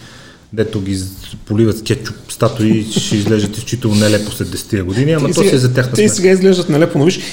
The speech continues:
Speaker 2: има, има, има една друга гледна точка. Тук аз това, което говорих, беше за глобалния, т.е.
Speaker 1: Да.
Speaker 2: човечеството като цяло. Индивидите, които са природно надарени, са в правилната среда,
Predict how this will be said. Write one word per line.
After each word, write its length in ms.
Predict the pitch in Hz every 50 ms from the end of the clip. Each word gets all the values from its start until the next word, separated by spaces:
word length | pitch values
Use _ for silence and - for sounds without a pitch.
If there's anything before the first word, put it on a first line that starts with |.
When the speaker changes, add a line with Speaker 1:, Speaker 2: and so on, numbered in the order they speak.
| -
Speaker 2:
има, 200 | 131 131 180 - -
има, 180 | 165 160 185 175
има 140 | 160 160 170
една 140 | 165 170 180
друга 220 | 165 170 185 180
гледна 220 | 165 175 170 170 156
точка. 320 | - 151 135 123 - -
Тук 160 | - - 160
аз 220 | - - 139 135 -
това, 160 | - 156 156
което 240 | - 165 170 170 143
говорих, 300 | 131 127 139 156 160 135
беше 220 | 135 165 - -
за 120 | 143 151 139
глобалния, 680 | 131 131 127 123 123 127 131 139 143 139 120 110 -
т.е. 320 | - 120 123 123 - -
Speaker 1:
Да. 160 | 110 113 113
Speaker 2:
човечеството 520 | 110 - 143 156 156 160 139 - 147 147 -
като 180 | - 127 -
цяло. 300 | 123 - - - - 104 - - - - - - - - - _ _ _ -
Индивидите, 760 | - 131 131 117 113 110 107 202 220 240 208 - 120 104 120 -
които 300 | - - 131 139 - -
са 120 | - -
природно 480 | - - 127 117 113 127 143 175 208 208
надарени, 440 | 196 170 135 127 120 117 113 107 -
са 140 | - 110
в 140 | 107 101 -
правилната 540 | - - - 113 117 - 175 180 170 175 143
среда, 400 | 127 - 127 120 120 131 127 -